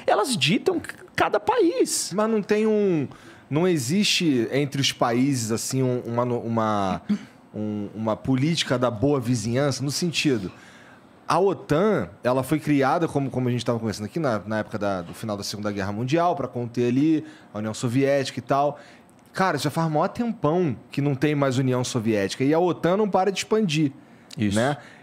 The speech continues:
Speaker 2: Então, assim, eu não consigo ver a otan também como o bom moço da história.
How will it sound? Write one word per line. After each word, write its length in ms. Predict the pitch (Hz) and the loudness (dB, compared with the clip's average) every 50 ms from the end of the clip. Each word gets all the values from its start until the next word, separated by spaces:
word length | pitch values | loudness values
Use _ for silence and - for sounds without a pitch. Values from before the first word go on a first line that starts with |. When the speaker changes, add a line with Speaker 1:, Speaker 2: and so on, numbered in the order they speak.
| - - | -12 -8
Speaker 2:
Então, 200 | 135 127 156 196 | -4 0 0 2
assim, 400 | 226 226 - - 247 190 147 139 - | 2 2 2 2 2 2 0 0 2
eu 160 | 165 190 226 | 2 2 2
não 120 | 269 277 | 0 -2
consigo 580 | - 233 240 214 - - - 240 262 262 240 214 | 0 0 0 0 0 0 0 0 0 2 2 2
ver 260 | 160 147 165 180 202 | 2 4 4 4 4
a 60 | 208 | 4
otan 480 | 196 180 170 156 - - 165 165 165 160 | 4 2 2 0 0 0 0 0 0 0
também 500 | 147 - 139 123 123 139 175 208 208 180 | 0 0 0 2 2 2 2 2 0 0
como 280 | - - 196 208 226 | 0 0 0 2 2
o 40 | 226 | 0
bom 180 | 196 240 240 247 | 2 2 2 2
moço 300 | 247 233 220 214 208 - | 2 2 2 2 2 0
da 80 | 226 226 | 0 0
história. 540 | 214 - - 233 233 180 151 127 107 - | 0 0 0 2 2 2 2 2 0 -2